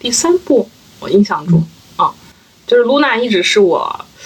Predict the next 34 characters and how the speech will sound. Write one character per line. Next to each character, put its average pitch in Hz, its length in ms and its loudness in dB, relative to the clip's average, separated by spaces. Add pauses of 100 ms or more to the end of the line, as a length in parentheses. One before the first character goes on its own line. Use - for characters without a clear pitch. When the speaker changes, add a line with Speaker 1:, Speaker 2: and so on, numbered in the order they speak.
(140)
Speaker 1:
就 - 100 0
是 523 80 2
可 220 80 -6
能 190 140 -2
小 - 240 -2
的 208 80 -2
时 220 100 0
候 196 260 2
你 170 80 -4
会 196 160 0
喜 208 200 0
欢 170 180 -2
不 214 100 2
一 190 100 0
样 208 260 0
的， 143 100 -10
就 170 180 -6
是， 180 360 0 (480)
Speaker 2:
嗯。 165 140 -2
Speaker 1:
呃， 160 60 -2
像 180 440 -2
三 214 280 0
个 196 140 4
主 170 220 -12
角 - 160 -4
呀， 170 500 -2
Speaker 2:
嗯。 - 60 -14
Speaker 1:
然 165 80 -14
后 175 80 -12
邓 196 240 0
布 175 40 -8
利 180 140 -2
多 202 300 2
呀， 143 360 -4